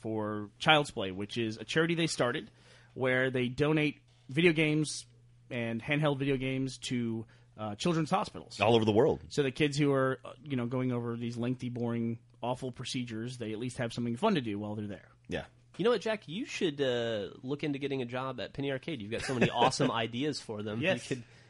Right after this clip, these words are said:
Speaker 2: I, I just
Speaker 3: you
Speaker 2: watched
Speaker 3: might be,
Speaker 2: the
Speaker 3: you might be a perfect fit for that
Speaker 2: I just
Speaker 3: company.
Speaker 2: watched the, uh, second episode of the Penny Arcade, uh, series, the reality show they're doing. Or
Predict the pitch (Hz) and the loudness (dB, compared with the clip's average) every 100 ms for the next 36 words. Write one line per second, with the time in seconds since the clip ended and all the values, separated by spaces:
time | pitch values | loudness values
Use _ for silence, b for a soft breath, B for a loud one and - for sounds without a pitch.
0 | b 131 143 156 156 147 156 165 - 175 | b 8 10 10 10 10 10 6 -2 0
1 | 202 139 120 - 151 135 - 180 - 110 | 0 0 -2 -2 -4 -6 -8 -8 -6 -8
2 | - 123 139 127 127 127 117 104 - 120 | 4 6 8 10 10 10 8 6 8 4
3 | 127 110 - - 92 113 - 104 98 87 | 6 2 0 0 2 2 6 8 8 6
4 | 90 87 101 98 90 - 92 90 85 78 | 0 0 2 4 2 4 6 6 6 4
5 | 78 - 110 117 76 73 78 82 90 113 | 2 2 6 6 4 2 2 6 6 6
6 | 87 - 71 69 87 82 82 76 73 76 | 4 0 -4 -4 -2 0 0 -2 -6 -6
7 | 85 78 | -4 -4